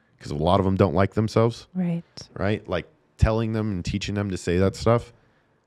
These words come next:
Speaker 1: On top of, a lot of the times, these, these students with disabilities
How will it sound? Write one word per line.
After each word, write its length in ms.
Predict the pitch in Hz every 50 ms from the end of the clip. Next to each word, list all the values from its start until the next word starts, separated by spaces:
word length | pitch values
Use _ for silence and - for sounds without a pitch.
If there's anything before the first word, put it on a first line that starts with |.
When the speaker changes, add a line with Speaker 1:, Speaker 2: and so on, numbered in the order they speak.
| _ _ _ _ _ _
Speaker 1:
On 160 | - 117 110
top 320 | - - 131 123 113 - -
of, 420 | 113 107 107 107 101 95 - - _ _ _ _ _ _ _ _ _ _ _ _ _ _ _ _ -
a 60 | 127 123
lot 260 | 120 120 131 170 196
of 120 | 175 139
the 80 | 120 107
times, 440 | - - 120 113 107 104 101 95 92
these, 360 | 98 101 92 92 87 - - - -
these 220 | - 98 92 82 -
students 420 | - - 120 117 107 104 - -
with 280 | 95 87 - - - _ _ _ _ _ _ _ _ _ -
disabilities 760 | 110 107 107 - - 90 104 107 107 101 85 80 64 - -